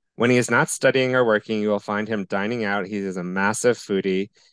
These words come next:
or binging T V shows and movies. His favorite is Doctor Who. Anaf,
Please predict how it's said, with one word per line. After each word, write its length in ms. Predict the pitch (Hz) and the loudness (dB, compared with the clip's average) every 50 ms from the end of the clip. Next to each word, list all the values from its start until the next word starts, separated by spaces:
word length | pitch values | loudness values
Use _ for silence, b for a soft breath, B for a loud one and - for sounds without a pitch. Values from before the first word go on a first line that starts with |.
| _ _ _ | _ _ _
or 180 | 104 110 110 104 | 2 2 2 4
binging 440 | - 120 113 113 104 131 131 131 | 4 2 2 4 2 0 0 0
T 180 | - - 123 123 | -2 -4 -4 -4
V 140 | 110 117 113 | -2 -2 -2
shows 320 | 113 - 113 107 104 98 | -2 0 2 2 2 2
and 160 | 110 104 98 | 0 -2 0
movies. 560 | 101 104 101 90 101 82 73 78 85 - - - | 0 0 -2 -2 -4 -6 -8 -10 -12 -12 -12 0
His 180 | - 113 107 - | 0 0 0 0
favorite 480 | - - 120 117 120 120 131 135 151 - | -2 2 2 2 4 6 4 4 2 0
is 260 | - 110 101 92 - | -2 -2 -2 -4 -6
Doctor 460 | _ - 104 101 98 - - 120 110 | _ 0 0 0 0 0 0 0 0
Who. 360 | 101 110 104 98 85 - - _ _ _ _ _ _ _ _ _ _ _ _ - | 2 2 0 0 0 -2 -8 _ _ _ _ _ _ _ _ _ _ _ _ 2
Anaf, 460 | 131 156 160 131 101 76 73 - | 2 4 4 2 0 -2 -4 -10